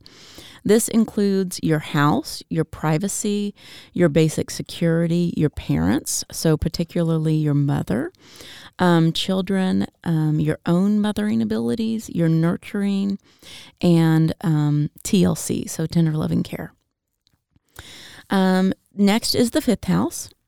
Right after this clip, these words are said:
This house is ruled by dramatic Leo,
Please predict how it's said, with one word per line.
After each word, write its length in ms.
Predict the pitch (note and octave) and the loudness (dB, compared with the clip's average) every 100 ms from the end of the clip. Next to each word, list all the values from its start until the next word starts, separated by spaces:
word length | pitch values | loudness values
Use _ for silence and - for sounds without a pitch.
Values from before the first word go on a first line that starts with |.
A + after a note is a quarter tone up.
| _ | _
This 320 | - F3+ A#3+ - | -10 0 0 2
house 400 | A#3+ A3+ A3 - | 0 0 -2 -4
is 260 | G3+ F#3 F3+ | 0 0 0
ruled 480 | F3 F#3 F3+ F#3 E3 | 0 0 2 0 0
by 440 | E3+ D#3+ D#3+ D#3+ - | 0 2 2 0 -4
dramatic 680 | - D#3+ D#3 D3 D3 F#3 F#3 - - | -2 2 2 2 0 -2 -4 -10 -8
Leo, 680 | D#3+ D3+ D3+ - - - | -4 -2 -2 -4 -8 -10